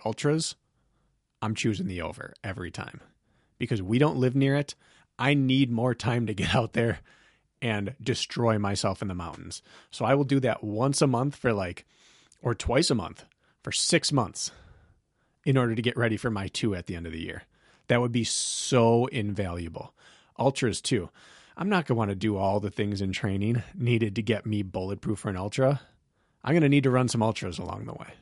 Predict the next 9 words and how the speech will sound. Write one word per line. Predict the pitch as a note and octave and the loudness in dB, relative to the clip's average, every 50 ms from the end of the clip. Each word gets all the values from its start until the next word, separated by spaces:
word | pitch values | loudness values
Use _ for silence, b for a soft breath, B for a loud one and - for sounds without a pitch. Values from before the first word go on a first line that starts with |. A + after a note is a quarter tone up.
| _ _ _ | _ _ _
So | - C#3+ C3 A2+ b b b b b b b - | 4 4 4 4 b b b b b b b -10
track, | - - D3+ C3 D#3 - | -4 0 2 2 2 0
five | - - A#2+ A2+ B2+ C3 - | -2 -4 -2 -2 -2 -2 -2
K, | - D#3+ D3+ D3 C3+ | 0 2 2 2 2
mile, | A#2+ A2+ G#2 G#2+ B2 C3+ C#3 C#3+ D3 | 2 2 2 4 4 6 6 4 4
even | - C3+ C#3 E3 D3+ | 4 4 4 4 4
an | B2+ A#2 | 4 4
eight | A#2 A#2+ - | 2 0 0
hundred, | F#2+ G#2+ A#2 C#3 E3 E3 D3+ | 0 0 0 0 0 0 -2